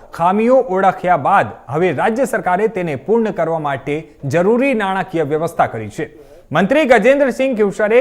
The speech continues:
કાર્ડિયાક ટાવરના કાર્યોની સમીક્ષા કરતી વખતે તેના મકાનનું કામ પૂર્ણ કરવા તેમજ સાધનોની ખરીદી અને ઇન્સ્ટોલેશન ટૂંક સમયમાં પૂર્ણ કરવા માટે નિર્દેશો પણ આપ્યા હતા.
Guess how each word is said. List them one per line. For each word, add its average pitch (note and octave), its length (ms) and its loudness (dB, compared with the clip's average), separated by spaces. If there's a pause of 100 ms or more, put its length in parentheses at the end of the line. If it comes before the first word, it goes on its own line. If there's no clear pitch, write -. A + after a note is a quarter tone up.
(140)
કાર્ડિયાક G3+ 500 2
ટાવરના F3 480 -2
કાર્યોની D#3+ 400 -4
સમીક્ષા D3 480 -2
કરતી F#3 240 0
વખતે G#3 320 2 (320)
તેના G#3 300 2
મકાનનું G#3+ 520 -2
કામ G#3 300 -2
પૂર્ણ F#3+ 300 -2
કરવા F3+ 240 0 (100)
તેમજ E3+ 260 -2 (160)
સાધનોની F#3 600 0
ખરીદી F#3+ 400 2
અને G#3 160 0
ઇન્સ્ટોલેશન G3+ 680 2
ટૂંક G3+ 300 0
સમયમાં D#3 420 -2
પૂર્ણ G#3 300 0
કરવા D#3+ 260 0
માટે B2+ 240 -4 (460)
નિર્દેશો A3 580 4
પણ E3+ 200 -2
આપ્યા A#2 260 -4
હતા. A#2+ 160 -4